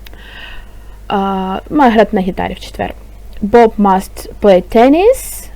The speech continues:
on Friday at four o'clock. Має грати в теніс у п'ятницю о четвертій. Подивилися, будь ласка, що з днями тижня ми говоримо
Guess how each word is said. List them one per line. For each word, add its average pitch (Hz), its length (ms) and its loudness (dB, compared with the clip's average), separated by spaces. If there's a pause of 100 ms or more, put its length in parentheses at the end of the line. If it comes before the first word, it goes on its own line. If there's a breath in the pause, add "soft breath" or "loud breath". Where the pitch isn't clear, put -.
(260)
on 190 160 0 (100)
Friday 320 560 4
at - 180 -8
four 202 180 2
o'clock. - 320 -4 (720 loud breath)
Має 208 160 4
грати 190 260 -2
в - 60 -12
теніс 311 400 0
у - 40 -6
п'ятницю 208 500 -2
о - 20 -4
четвертій. - 500 -8 (840)
Подивилися, 277 480 2
будь 233 140 2
ласка, 202 340 -2
що 190 220 -6
з - 80 -12
днями 330 320 2
тижня - 340 0 (400)
ми 214 140 0
говоримо 185 460 -4